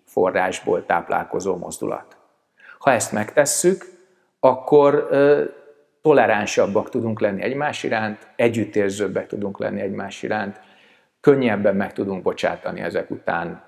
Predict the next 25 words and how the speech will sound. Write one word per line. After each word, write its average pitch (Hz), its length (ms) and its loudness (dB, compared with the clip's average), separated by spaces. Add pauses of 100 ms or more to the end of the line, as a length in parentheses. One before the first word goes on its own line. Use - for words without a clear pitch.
azokért 98 520 -2
a - 80 -4
tettekért, - 640 -6
amelyeket 92 400 -6
már 107 260 0
nem 113 260 -2
tudatosan, 87 880 -4 (120)
de 104 180 -4
mégis 98 440 -2
valamilyen 90 400 -2
szokásból 87 840 -4
elkövetünk. - 800 -12 (1300)
Tehát 98 180 -2
ha 113 100 2
ez 180 140 4
a 175 80 6
kiengesztelődés 110 1040 2
és, - 420 -6
ö, 92 280 -2
kölcsönös 123 560 2
megbocsátás 98 1040 -2 (180)
a 101 60 -10
megbánás 104 600 -2
útján 98 420 -2
nem 92 400 -2